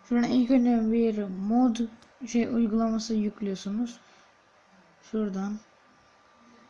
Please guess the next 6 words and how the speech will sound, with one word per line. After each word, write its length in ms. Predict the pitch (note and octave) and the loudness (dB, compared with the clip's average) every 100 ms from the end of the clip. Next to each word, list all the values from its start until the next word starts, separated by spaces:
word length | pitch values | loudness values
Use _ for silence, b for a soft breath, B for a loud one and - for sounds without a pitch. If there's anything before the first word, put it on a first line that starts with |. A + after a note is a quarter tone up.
| _ - | _ -6
Sonra 220 | A3 G#3+ | -2 0
benim 280 | A3 A3+ A#3 | 2 2 2
yüklediğim 540 | A3 A#3 A3+ A3+ A3 | 0 -2 0 0 0
bu 240 | A3 G3+ F#3 | -2 -2 -6
var. 100 | F#3+ - _ _ _ - _ _ _ _ _ _ _ - _ _ _ _ _ _ _ _ - _ _ _ _ _ - _ _ _ _ _ B B B B - _ - | -10 -18 _ _ _ -20 _ _ _ _ _ _ _ -20 _ _ _ _ _ _ _ _ -20 _ _ _ _ _ -20 _ _ _ _ _ B B B B -20 _ -6
Buradan 520 | G#3+ A#3+ A#3 A#3 C4 | 0 2 2 0 -2